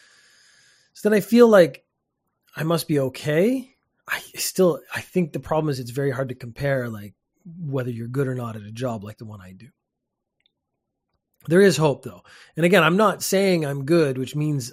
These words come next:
I'm probably better than I think I am, as opposed to saying I'm awesome. The problem is all I have is other people to compare with, and most of those other people have only been doing their jobs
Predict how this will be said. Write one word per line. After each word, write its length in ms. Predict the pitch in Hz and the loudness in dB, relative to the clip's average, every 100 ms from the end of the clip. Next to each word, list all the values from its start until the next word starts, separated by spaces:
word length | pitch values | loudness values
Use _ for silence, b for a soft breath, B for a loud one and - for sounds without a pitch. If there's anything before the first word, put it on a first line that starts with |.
| - | -10
I'm 140 | 135 131 | -10 -4
probably 400 | - 151 143 135 | -2 -2 -2 -2
better 340 | 135 135 139 | -2 0 0
than 120 | 127 | -2
I 80 | 120 | -6
think 260 | - 156 165 | -6 -4 -2
I 60 | |
am, 380 | 175 202 233 214 139 | -2 -2 -4 -8 -8
as 140 | 131 | -10
opposed 440 | 120 139 135 117 - | -8 -4 -4 -6 -8
to 100 | 127 | -8
saying 320 | - 131 123 | -4 -4 -4
I'm 160 | 120 | -8
awesome. 480 | 113 131 - 160 160 _ _ _ _ _ _ _ _ _ _ _ _ _ _ _ _ 494 466 508 - _ _ 480 _ | -6 -6 -4 -6 -6 _ _ _ _ _ _ _ _ _ _ _ _ _ _ _ _ -20 _ -20 -20 _ _ _ _
The 80 | 165 | -8
problem 280 | 143 226 214 | 4 6 6
is 100 | 165 | 0
all 240 | 151 170 | 2 4
I 60 | 170 | 4
have 200 | 156 147 | 2 -2
is 240 | 131 - _ _ _ _ _ _ _ _ - | -4 -10 _ _ _ _ _ _ _ _ -6
other 220 | 151 147 | -4 -4
people 300 | 131 147 131 | -4 -6 -6
to 80 | 127 | -8
compare 340 | 123 127 127 | -10 -8 -6
with, 260 | 120 98 - - | -8 -10 -16 -12
and 100 | 127 | -8
most 440 | 135 151 170 - | -2 2 0 0
of 60 | 151 | -2
those 180 | 135 | -2
other 160 | 131 127 | -2 -6
people 340 | 175 180 120 | -4 -4 -4
have 100 | 120 | -8
only 180 | 127 127 | -6 -8
been 120 | 117 | -10
doing 240 | 117 117 113 | -12 -10 -10
their 80 | 104 | -12
jobs 540 | 107 101 101 - | -12 -12 -16 -20